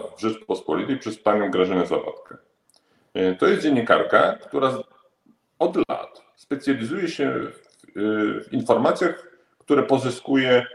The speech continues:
ze źródeł prokuratorskich. Ja pamiętam, jak prowadziłem sprawę pana Kosteckiego, y, to, mm, informacje o tym, co się znajdzie w aktach sprawy,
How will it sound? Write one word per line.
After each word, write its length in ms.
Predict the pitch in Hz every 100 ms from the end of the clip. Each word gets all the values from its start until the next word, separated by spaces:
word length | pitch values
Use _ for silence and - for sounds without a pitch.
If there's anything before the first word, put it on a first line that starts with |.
| -
ze 120 | 107 107
źródeł 300 | 110 98 92
prokuratorskich. 840 | - - 87 82 - - - 156
Ja 80 | 165
pamiętam, 500 | 170 165 160 143 135 - _ -
jak 200 | 113 117
prowadziłem 440 | 120 120 127 131
sprawę 320 | 120 120 123 113
pana 220 | 107 104
Kosteckiego, 920 | - 104 92 - - 82 80 143 185 - _ _ _ _ -
y, 400 | 101 98 104 107 - _
to, 480 | 127 123 123 117 - - - _ -
mm, 200 | 104 107 110
informacje 960 | 120 - 127 143 185 185 - 101 -
o 120 | 120 135
tym, 220 | 117 113
co 140 | 156
się 240 | 156 135 120
znajdzie 540 | 101 113 151 139 113
w 80 | -
aktach 380 | - 143 - 95
sprawy, 600 | - 78 - 73 101 180